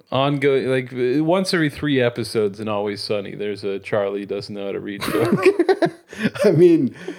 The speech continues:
Speaker 2: that's funny now. Obviously, I just laughed at you just saying that those jokes exist.
Speaker 1: They're good jokes.
Speaker 2: Uh, but there's a lot of pain behind them, I would say,
Speaker 1: <laughs> Yeah.
Speaker 2: <laughs> to the people who didn't know how to read.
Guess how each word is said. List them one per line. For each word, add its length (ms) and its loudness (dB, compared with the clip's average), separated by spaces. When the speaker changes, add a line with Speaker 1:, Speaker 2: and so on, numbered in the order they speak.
Speaker 2:
that's 220 4
funny 320 6
now. 240 6
Obviously, 500 6
I 120 8
just 300 2
laughed 360 4
at 80 4
you 200 2
just 280 0
saying 400 4
that 160 2
those 240 0
jokes 340 0
exist. 600 0
Speaker 1:
They're 120 0
good 280 0
jokes. 340 -6
Speaker 2:
Uh, 320 4
but 320 2
there's 220 2
a 40 2
lot 220 4
of 80 -6
pain 400 2
behind 420 0
them, 300 -8
I 160 2
would 140 2
say, 360 4
Speaker 1:
<laughs> 40 4
Yeah. 480 2
Speaker 2:
<laughs> 120 0
to 80 4
the 60 -4
people 300 0
who 120 2
didn't 260 0
know 100 4
how 100 6
to 80 0
read. 380 0